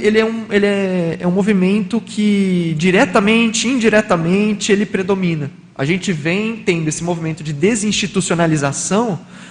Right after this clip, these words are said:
até uma certa desinstitucionalização intelectual da lógica iluminista. Então são movimentos anti-iluministas, antirracionalistas, que hoje a gente encontra muito fortemente na academia, na cultura, no jornalismo,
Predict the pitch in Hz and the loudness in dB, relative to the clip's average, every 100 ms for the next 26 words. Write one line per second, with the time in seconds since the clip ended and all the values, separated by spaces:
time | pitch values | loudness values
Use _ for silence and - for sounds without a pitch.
0 | - 175 180 208 220 214 208 196 165 226 | -2 -2 2 0 2 2 2 0 0 0
1 | 220 233 - 190 208 - 180 175 160 - | 0 -2 -4 -4 -4 -2 -2 0 0 0
2 | 208 220 220 196 - 175 175 208 196 175 | -2 -2 -2 -4 -2 0 2 2 4 4
3 | 208 208 - 233 - - - 208 262 262 | 4 2 -2 -2 -4 -18 -4 0 0 0
4 | 247 247 185 180 160 175 180 190 202 190 | -2 0 -2 -2 -4 -4 -2 -2 0 0
5 | 175 208 - 214 - 233 294 - - 214 | 0 -2 -6 -10 -4 -2 -2 -4 -8 -4
6 | 214 233 226 170 214 - 139 - - - | -2 0 0 0 -2 -4 -12 -14 -18 -20
7 | - - 226 254 240 - 143 208 240 233 | -6 0 0 0 -4 -4 -2 -2 0 0
8 | 196 170 147 185 - 226 - - - - | 0 0 0 -4 -6 -10 -12 -18 -20 -20
9 | _ - 202 208 220 226 233 220 185 196 | _ -8 -4 -2 0 0 0 2 4 4
10 | 196 220 180 170 185 190 - - 165 196 | 2 -2 -2 -2 -6 -8 -10 -4 -2 -2
11 | 190 165 165 214 247 180 147 - 151 151 | -2 -2 0 2 2 0 -6 -2 -2 -2
12 | 147 139 156 - - - - _ - 196 | -4 -4 -4 -8 -18 -20 -20 _ -6 -4
13 | 180 175 190 165 165 151 160 202 185 170 | -2 -2 0 0 -2 -2 -6 -8 -8 -6
14 | 156 151 160 160 175 180 170 165 165 143 | -4 -4 -2 -2 0 0 0 -2 -4 -6
15 | 156 | -10